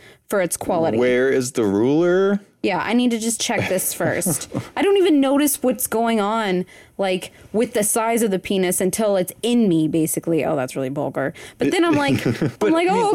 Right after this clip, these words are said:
Speaker 1: okay, there it is."
Speaker 2: realistically, like, that's the only point where you're gonna be like,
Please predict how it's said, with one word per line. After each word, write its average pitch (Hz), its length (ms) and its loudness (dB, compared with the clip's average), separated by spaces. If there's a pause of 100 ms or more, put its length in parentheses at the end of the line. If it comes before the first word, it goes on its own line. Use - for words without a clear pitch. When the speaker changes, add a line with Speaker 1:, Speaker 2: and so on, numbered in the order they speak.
(140)
Speaker 1:
okay, 294 160 0
there 339 200 0
it - 40 0
is." 214 120 2
Speaker 2:
realistically, 170 460 2
like, 135 260 2 (100)
that's 143 340 -4 (220)
the 139 80 2
only 131 260 0
point 139 320 -4
where 123 160 0
you're 120 120 0
gonna 120 180 0
be 120 140 2
like, 107 400 0